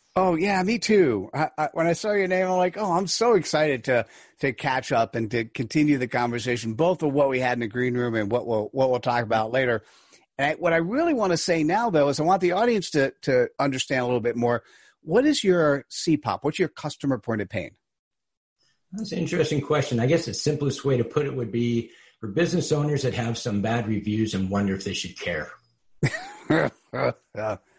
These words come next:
Speaker 1: right, that's interesting. I would bet almost everyone on this planet knows somebody who's a business owner and who at one point in time they got a bad review, and then they started talking about, "Should I care? Should I not care?" And,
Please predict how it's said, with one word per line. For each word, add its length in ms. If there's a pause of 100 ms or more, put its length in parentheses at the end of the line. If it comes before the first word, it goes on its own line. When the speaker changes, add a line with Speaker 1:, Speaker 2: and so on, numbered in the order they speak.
(360)
Speaker 1:
right, 220
that's 220
interesting. 580 (500)
I 200
would 280
bet 320 (200)
almost 520 (100)
everyone 640
on 240
this 160
planet 500 (420)
knows 440
somebody 840 (520)
who's 180
a 60
business 360
owner 320 (140)
and 240 (320)
who 160
at 180
one 240
point 260
in 40
time 240
they 100
got 240
a 60
bad 300
review, 500 (680)
and 140
then 140
they 140
started 440
talking 240
about, 280
"Should 200
I 140
care? 360
Should 200
I 100
not 320
care?" 320
And, 240